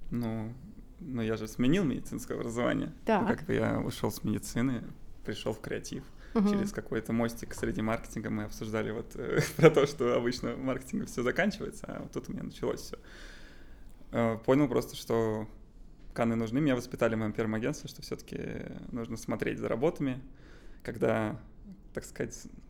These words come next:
Speaker 1: появился этот забор для нас всех, для креаторов, для того, чтобы повышать свою насмотренность, мы смотрим вот так, либо через V P N, либо подглядывая. Понял, что нужно делать какой-то продукт. Да, как мы обсуждали, есть, был канал до этого какой-то определенный, это Канны, да, назывался?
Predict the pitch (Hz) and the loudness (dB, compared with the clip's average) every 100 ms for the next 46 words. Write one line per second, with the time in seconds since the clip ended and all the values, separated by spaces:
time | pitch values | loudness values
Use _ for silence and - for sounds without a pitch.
0 | - 123 117 117 120 113 117 110 143 - | -2 0 2 0 -2 4 4 6 2 2
1 | 123 120 120 120 - 123 120 113 117 117 | 0 2 4 4 2 2 2 0 4 4
2 | 117 - 110 113 - 117 - - 113 143 | 4 2 -4 -4 -4 -4 -6 -4 0 0
3 | - 123 113 - 135 139 120 - 113 120 | 0 0 -2 2 0 2 -2 -2 -6 -6
4 | - - 120 - - - - 131 127 117 | -8 -6 -4 -4 -2 -2 -2 0 0 0
5 | - 120 131 - 143 160 117 120 123 - | 0 0 0 2 4 4 0 -2 -2 -2
6 | 120 113 - - - - - - - - | 0 0 -2 -4 -8 -10 -12 -14 -14 -16
7 | - - 139 147 127 127 117 120 120 113 | -4 6 6 6 6 4 4 2 2 0
8 | 120 117 110 - 113 117 127 123 120 117 | 2 2 2 4 4 2 -2 -2 2 4
9 | 117 117 - - 123 120 - - 113 127 | 6 4 -2 2 6 6 4 -2 4 6
10 | 120 113 110 110 110 - - 117 - - | 6 2 2 2 2 -2 -8 -6 -6 -4
11 | 101 117 113 110 107 104 - - 143 160 | 0 0 2 0 -2 -4 -4 0 0 0
12 | 156 - 135 135 127 123 - | -4 -4 -2 -2 -4 -8 -8